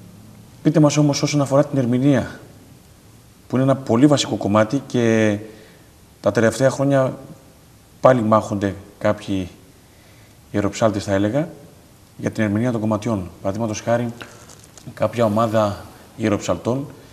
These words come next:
ε, αναλύουν κάποιες, ε, την πεταστή, ας πούμε, την αναλύουνε όπως θέλουν εκείνοι. Όμως, η άλλη ομάδα των ιεροψαλτών το κατακρίνουνε. Πείτε μας, έχουν δικαίωμα να κατακρίνουνε κάποια ανάλυση, κάποια ερμηνεία ενός κομματιού,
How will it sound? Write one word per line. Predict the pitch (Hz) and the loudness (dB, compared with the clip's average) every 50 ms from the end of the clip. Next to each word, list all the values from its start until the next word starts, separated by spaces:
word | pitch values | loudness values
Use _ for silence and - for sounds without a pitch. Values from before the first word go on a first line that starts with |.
| - - - - - - - - - - - | -20 -20 -20 -20 -20 -20 -20 -20 -20 -14 -6
ε, | - 104 104 107 | -4 0 2 2
αναλύουν | 107 110 107 110 117 135 131 120 107 | 2 2 0 0 0 -2 -2 -2 -4
κάποιες, | - - 123 123 - 127 117 - - - - | -2 -2 -2 -2 -2 -6 -6 -4 -6 -8 -6
ε, | 117 113 110 107 104 104 101 98 98 95 | -4 -2 -2 0 0 0 -2 -2 -2 -4
την | 98 101 | -4 -4
πεταστή, | 110 101 107 104 - 123 | -2 -2 -2 -2 -2 -2
ας | 113 101 - | -4 -4 -4
πούμε, | - - 98 92 90 87 85 - - | -8 -8 -6 -6 -6 -8 -14 -14 -6
την | - 110 | -4 -2
αναλύουνε | 104 104 101 107 123 135 139 139 143 143 143 - - - - - - - _ _ _ | 0 0 0 0 -2 -2 -2 -2 -4 -4 -8 -14 -20 -20 -20 -20 -20 -20 _ _ _
όπως | - 135 131 - 143 - - - - - - - | -2 -2 0 0 -4 -6 -6 -10 -18 -20 -20 -8
θέλουν | - - 139 143 143 | -2 0 0 2 0
εκείνοι. | 139 127 - 135 120 98 85 82 - - - - - - - - _ _ _ | -2 0 -2 -2 -2 -2 -4 -8 -14 -20 -20 -20 -20 -20 -20 -20 _ _ _
Όμως, | - 143 156 156 147 - - - - - - - - - _ - | 0 2 4 4 2 0 -6 -8 -12 -18 -20 -20 -20 -20 _ -8
η | - 120 135 | 0 4 6
άλλη | 147 147 143 | 6 6 6
ομάδα | 131 127 123 120 120 | 4 2 2 2 2
των | 110 101 | 2 0
ιεροψαλτών | 107 107 104 - - 98 95 135 165 180 160 | -2 -2 -4 -4 -4 -4 -2 -2 -2 -2 -4
το | - | -6
κατακρίνουνε. | 160 - 131 139 131 151 143 123 101 90 85 - - - - - - - - - | -4 -2 0 0 0 0 0 0 0 -2 -4 -10 -14 -20 -20 -20 -20 -20 -8 -6
Πείτε | 202 170 151 | -2 -2 0
μας, | 127 113 104 - - - | 0 0 -2 -2 -2 2
έχουν | 104 113 113 117 117 | 2 2 2 2 -2
δικαίωμα | 104 113 117 - 127 123 117 120 | -2 -2 -2 0 0 2 2 2
να | 120 117 | 0 0
κατακρίνουνε | 113 120 113 120 - - 120 123 127 127 127 123 120 - - - - - - - - _ - - - | -2 -2 -4 -2 -4 -4 -4 -2 -2 -2 -2 -4 -6 -10 -18 -20 -20 -20 -20 -20 -20 _ -20 -20 -2
κάποια | - 131 131 135 131 - - 143 135 135 135 | 2 2 2 2 0 0 2 2 2 2 2
ανάλυση, | 123 123 131 127 131 139 135 127 131 - 135 131 127 131 - - | 0 0 2 2 2 2 2 0 -2 -4 -4 -4 -6 -8 -12 0
κάποια | - 135 131 135 - 135 | 2 2 2 4 2 0
ερμηνεία | 127 127 131 131 135 143 143 135 131 131 - | 0 0 -2 0 0 0 0 0 -2 -4 -6
ενός | 117 123 139 139 - | -4 -2 -2 -4 -4
κομματιού, | - 139 139 135 135 - 143 139 139 | -2 -2 -2 -2 0 -2 -2 -2 -2